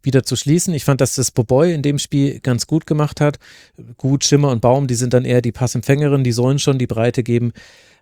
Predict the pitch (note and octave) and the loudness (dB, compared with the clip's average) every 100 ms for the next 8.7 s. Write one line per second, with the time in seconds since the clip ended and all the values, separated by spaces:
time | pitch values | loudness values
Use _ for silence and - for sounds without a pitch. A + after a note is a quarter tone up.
0 | _ A2+ A#2 A2+ - B2+ A#2 G#2+ A#2 B2 | _ -2 2 2 0 0 -2 0 -2 0
1 | G2+ - B2 C3+ A#2+ - A#2 - C3 C#3 | -2 -2 0 0 0 -2 -4 0 0 0
2 | B2+ - C3 C#3 D#3 D#3 D3 D3 B2+ D#3 | -6 -4 -4 -2 0 0 2 -2 -2 0
3 | E3 D3 C#3+ C#3+ C#3+ C#3+ C3 E3 - E3+ | 2 2 0 -2 0 0 0 -2 0 -2
4 | C3+ C3 C#3 - C#3+ E3+ - - D#3 C3 | -4 -4 -6 -4 -2 -2 -2 -2 -2 0
5 | A#2+ A#2 A2+ B2+ A#2+ A#2 A#2+ B2 C3+ B2+ | 0 0 -2 -8 -8 -6 -2 -2 -2 -2
6 | A2+ A#2+ - B2 - - B2 B2+ A#2 - | -2 -4 -6 -8 -8 -4 -4 -4 -8 -6
7 | D3+ D#3+ C#3+ C3+ C3+ C3 C3+ C#3 D3 C#3 | -2 0 0 -2 -2 -2 -2 0 0 -2
8 | C#3+ D3 D#3+ C#3 C#3 B2+ C3 | 0 0 0 -2 -4 -2 -2